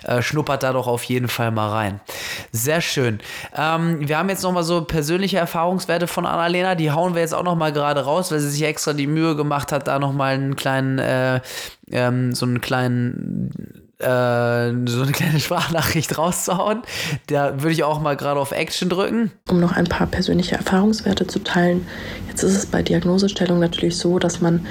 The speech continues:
Speaker 2: nicht unbedingt danach sofort die Möglichkeit hat, sich mit anderen Betroffenen auszutauschen. Denn wenn ich mein eigenes soziales Umfeld mal betrachte oder auch das erweiterte Umfeld, gibt es dort niemanden, glücklicherweise,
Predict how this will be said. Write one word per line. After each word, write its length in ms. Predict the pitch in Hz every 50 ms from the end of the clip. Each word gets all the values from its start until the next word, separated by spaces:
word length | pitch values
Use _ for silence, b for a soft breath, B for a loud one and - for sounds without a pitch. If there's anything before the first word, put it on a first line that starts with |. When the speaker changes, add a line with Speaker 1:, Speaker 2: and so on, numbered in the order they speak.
| B 214 B B B B
Speaker 2:
nicht 200 | 208 214 202 -
unbedingt 440 | 214 196 185 180 180 175 175 175 -
danach 300 | 175 170 170 170 170 170
sofort 380 | - - 175 - - 170 170 -
die 80 | 180
Möglichkeit 500 | 170 170 170 - 170 - - - 175 -
hat, 140 | - 170 -
sich 160 | - 170 165
mit 100 | 170 156
anderen 320 | - 180 185 180 190 180 170
Betroffenen 560 | 170 170 - - 175 170 - 175 165 165 -
auszutauschen. 720 | 180 190 202 - - 170 - - 160 160 165 - - 160
Denn 260 | 160 - 160 160 160 160 B B B B B B B B
wenn 80 | - 175
ich 140 | 170 170 -
mein 180 | 165 165 165 165 - - - - -
eigenes 340 | - 180 202 208 202 196 196
soziales 380 | - 170 - 165 160 170 175 -
Umfeld 420 | - 262 269 262 - - 165 165
mal 140 | 170 160 160
betrachte 500 | 165 165 - - - 165 165 165 - -
oder 160 | - 165 160
auch 80 | 156 -
das 160 | - 160 -
erweiterte 440 | 160 156 160 160 170 - 196 196 -
Umfeld, 560 | - 185 175 175 165 - - 170 165 170 - - B B B B B B B B B B B B B B -
gibt 180 | - 196 190 208
es 100 | 202 202
dort 160 | - 175 170
niemanden, 720 | 175 175 180 185 196 196 196 202 - 190 185 185 190 196 - - - - - - - - - - - -
glücklicherweise, 960 | - 185 170 - 175 - - 160 160 160 156 160 165 - - 185 185 185